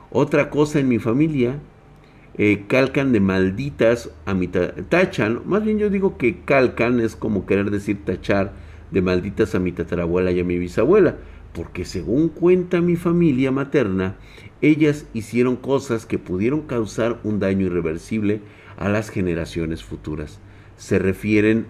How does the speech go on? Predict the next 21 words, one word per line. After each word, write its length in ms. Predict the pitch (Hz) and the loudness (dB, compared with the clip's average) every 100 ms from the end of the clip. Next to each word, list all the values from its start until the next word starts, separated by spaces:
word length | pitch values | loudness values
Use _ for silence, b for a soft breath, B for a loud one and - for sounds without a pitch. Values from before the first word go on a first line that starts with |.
| - | -8
a 100 | 90 | -4
malditas, 840 | 87 90 87 135 147 90 87 - - B - | -2 -2 -2 -6 -6 -4 -4 -8 -20 B -20
sean 560 | - - 98 92 90 90 | -20 -2 0 0 -2 0
brujas 520 | 127 127 123 120 - - | 0 0 -6 -8 -16 -4
o 120 | 110 | -2
wicas. 600 | 92 82 73 - 76 - - B B - | 0 -2 -4 -8 -10 -10 -20 B B -4
Mi 120 | 95 | 0
abuela 340 | 92 101 107 | 2 2 2
materna 640 | 104 98 - 120 127 131 - | 2 -2 0 0 0 -4 -6
sabe 420 | - - 117 113 110 | -16 -4 0 0 0
remedios 640 | 107 107 131 127 131 123 | 0 0 -2 -2 -4 -6
poco 320 | - 147 - | -6 -8 -8
convencionales 840 | - 143 143 135 - 147 160 160 151 | -10 -4 -2 -2 -4 -4 -2 -4 -4
para 180 | 147 143 | -4 -4
malestares 760 | 139 139 135 151 151 147 - B B B B - | -4 -6 -4 0 2 0 -2 B B B B -8
que 140 | - 135 | 0 2
aún, 580 | 127 147 196 220 254 - - - - - - - - - - - - - - - 78 - - - - - - - - - - - - - - - - - - - - - - | 2 4 4 4 -2 -6 -16 -20 -20 -20 -20 -20 -18 -18 -20 -20 -20 -20 -20 -20 -20 -20 -20 -20 -20 -20 -20 -20 -20 -20 -20 -20 -20 -20 -20 -20 -20 -20 -20 -20 -20 -20 0
que 300 | 160 185 180 | 4 4 4
en 220 | 151 160 147 | 4 4 4
realidad 640 | 156 156 127 113 123 - | 4 4 2 2 2 0
funcionan. 840 | - - 104 98 - 101 80 73 | -8 -2 0 0 0 -2 -2 -6